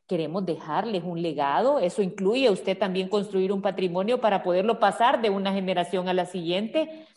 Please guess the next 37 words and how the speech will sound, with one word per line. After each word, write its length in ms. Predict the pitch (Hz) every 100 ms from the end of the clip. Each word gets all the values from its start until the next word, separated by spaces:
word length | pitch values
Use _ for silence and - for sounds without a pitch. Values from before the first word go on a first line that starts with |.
| - _ _ -
Y 120 | -
queremos 360 | 226 220 226
tener 240 | 226 220 226
un 80 | 226
retiro 340 | 220 220 226
espectacular. 840 | 226 226 - 214 208 196 202 247 202
Yo 120 | 208
no 180 | 214 214
quiero 260 | 233 247
andar 480 | 226 196 208 247 233 - - _ _
con 180 | 240 226
las 100 | 214
pancartas 880 | 214 190 190 208 247 247 220 214 - -
peleando 560 | - 202 202 214 233 226
porque 240 | 220 214
le 100 | 196
suban 280 | 185 220 214
a 40 | 214
la 140 | 214
pensión 460 | 214 196 220 208 208
mínima. 600 | 233 262 233 151 147 - -
O 100 | 180
sea, 180 | 190 175
yo 140 | 190
quiero 240 | 214 233
que 120 | 233 226
eso 160 | 226
me 140 | 233 233
llegue 320 | 220 254 269
como 220 | 240 214
una 160 | 226 240
buena 280 | 240 247
noticia, 680 | 233 208 220 277 240 160 139 -
¿me 80 | 185
entiende? 580 | 185 247 220 160 147 -
No 160 | 202
quiero, 380 | 202 233 226 208